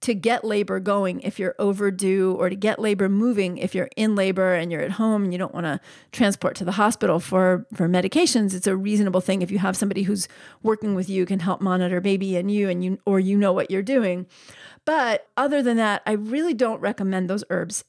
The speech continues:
for getting you ready. And, you know, I, I, it, it kinda also just raises the point of trusting our bodies.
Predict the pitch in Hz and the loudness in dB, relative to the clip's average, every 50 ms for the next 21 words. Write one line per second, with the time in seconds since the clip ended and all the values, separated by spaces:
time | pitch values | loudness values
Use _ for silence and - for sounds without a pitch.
0 | _ _ _ - - 202 185 180 180 - - 208 180 202 190 175 175 185 185 175 | _ _ _ -4 0 2 4 4 2 0 -4 -8 -2 -2 -2 0 0 -2 -2 -2
1 | 165 165 139 110 101 92 - - - - - - - - _ _ - 277 269 262 | -2 -2 -2 -2 -4 -6 -10 -12 -14 -20 -20 -20 -20 -20 _ _ 0 0 2 2
2 | 262 254 254 247 254 - - _ 302 311 320 320 320 311 - - - - - 339 | 2 2 2 0 0 -2 -2 _ 0 2 2 2 2 0 0 -2 -4 -2 -2 -4
3 | - _ - - _ 294 311 - - 415 - - - - 175 - 269 226 247 233 | -4 _ -20 -10 _ -6 -6 -4 -6 -4 -4 -2 0 0 0 0 -2 -4 -6 -8
4 | - _ _ - 208 233 226 254 233 247 226 220 214 202 208 208 - 233 208 196 | -10 _ _ -12 -8 0 2 4 4 4 2 0 0 0 -2 -2 -2 -2 0 0
5 | 202 - - - 185 185 180 175 175 165 175 - _ _ _ - - 233 233 - | -2 -4 -2 0 2 4 4 4 2 0 -4 -12 _ _ _ 2 2 2 2 4
6 | - 196 185 180 170 175 175 165 156 156 - - - - 202 - | 2 2 4 2 2 4 4 4 4 4 0 -2 -8 -8 -8 -10